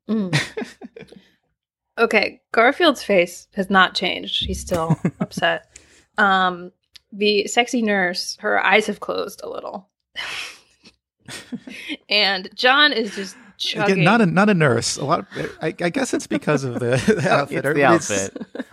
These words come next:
Speaker 3: I've
Speaker 2: but
Speaker 3: never
Speaker 2: people do
Speaker 3: seen a
Speaker 2: kinda
Speaker 3: vet
Speaker 2: def-
Speaker 3: dress like this. <laughs>
Speaker 1: She's a vet?
Speaker 3: Yeah.
Speaker 2: Yeah,
Speaker 1: And
Speaker 2: she's
Speaker 1: sh-
Speaker 2: Garfield's vet.
Speaker 1: she's a recurring character, I've learned.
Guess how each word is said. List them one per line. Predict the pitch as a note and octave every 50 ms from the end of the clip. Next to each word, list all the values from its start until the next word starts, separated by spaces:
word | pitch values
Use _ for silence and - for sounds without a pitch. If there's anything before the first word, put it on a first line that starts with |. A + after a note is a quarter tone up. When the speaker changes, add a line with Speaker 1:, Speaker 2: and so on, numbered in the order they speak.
| - -
Speaker 3:
I've | D#3+ G#3+ A#3+
Speaker 2:
but | A#3
Speaker 3:
never | A#3+ A#3+ G3
Speaker 2:
people | F#3+ -
do | - -
Speaker 3:
seen | G3 D#3+
a | C3 B2
Speaker 2:
kinda | A#2 - G3
Speaker 3:
vet | - C3 C#3+ C#3 B2 -
Speaker 2:
def- | A2 G#2
Speaker 3:
dress | - - G#2 G#2+ A#2 C#3 - -
like | G#2+ G#2 G#2+ G2+ F#2 F#2
this. | G2 A2+ B2 G#2+ F2+ G#2 - - - - - - - F#4+ C#4+ - -
<laughs> | C#4 - - - _ _
Speaker 1:
She's | - - A#3+ A3+ G#3
a | G#3
vet? | G3+ G3 E3+ F#3 A#3 F4 - - F4 D#4+ D#4 C#4+ B3 G3 A3 _ _
Speaker 3:
Yeah. | - D3+ C#3+ C#3+ A2+ G#2+ - -
Speaker 2:
Yeah, | D#3+ C#3 D3 C3 G#2 G#2+
Speaker 1:
And | G#2
Speaker 2:
she's | - C4+ - - C#3+
Speaker 1:
sh- | -
Speaker 2:
Garfield's | D#3 D#3 D#3 - D3+ C3 A#2 A2
vet. | G#2+ A#2 A2+ G#2+ A#2 -
Speaker 1:
she's | - - D4+ C#4+
a | D4 C#4
recurring | C4 B3+ - B3 A3 G#3 F3
character, | F3+ F3 E3+ D#3 - - - -
I've | - - -
learned. | D#2+ C2+ - - - -